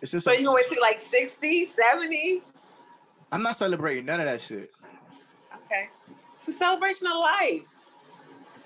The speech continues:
Speaker 1: Nah, it's a celebration of how close you are to death.
Speaker 2: Oh my gosh.
Speaker 1: That's
Speaker 2: Yeah,
Speaker 1: how I
Speaker 2: you looking
Speaker 1: feel.
Speaker 2: like that. You looking at the glass as half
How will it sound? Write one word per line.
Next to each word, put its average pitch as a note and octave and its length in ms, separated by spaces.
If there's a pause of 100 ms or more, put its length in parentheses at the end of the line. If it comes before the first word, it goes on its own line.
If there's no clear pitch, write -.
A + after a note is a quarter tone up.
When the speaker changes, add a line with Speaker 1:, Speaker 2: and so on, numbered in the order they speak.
(440)
Speaker 1:
Nah, B2+ 420
it's A2+ 160
a C3 60
celebration C#3 560
of B2 80
how C3 80
close D3 340
you C3 160
are B2 120
to A2+ 100
death. G#2+ 420 (600)
Speaker 2:
Oh G#3 220
my D3+ 200
gosh. E3 320
Speaker 1:
That's D#3+ 100
Speaker 2:
Yeah, C4 200
Speaker 1:
how - 60
I - 60
Speaker 2:
you - 40
looking - 160
Speaker 1:
feel. A#4+ 100
Speaker 2:
like G#4 160
that. A#3 140
You E4+ 100
looking F4+ 200
at C#4 140
the B3 120
glass A#3+ 240 (100)
as G#3 80
half A#3+ 220